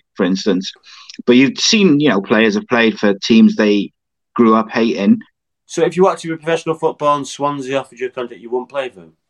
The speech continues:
Speaker 1: I had this conversation with Joe Riley when he did his My Story the other day.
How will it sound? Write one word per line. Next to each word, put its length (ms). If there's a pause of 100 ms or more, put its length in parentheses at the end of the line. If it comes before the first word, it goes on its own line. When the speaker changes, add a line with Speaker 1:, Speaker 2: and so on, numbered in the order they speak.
(1300)
Speaker 1:
I 80
had 120
this 120
conversation 560
with 100
Joe 200
Riley 480
when 140
he 80
did 160
his 140
My 180
Story 400
the 100
other 140
day. 180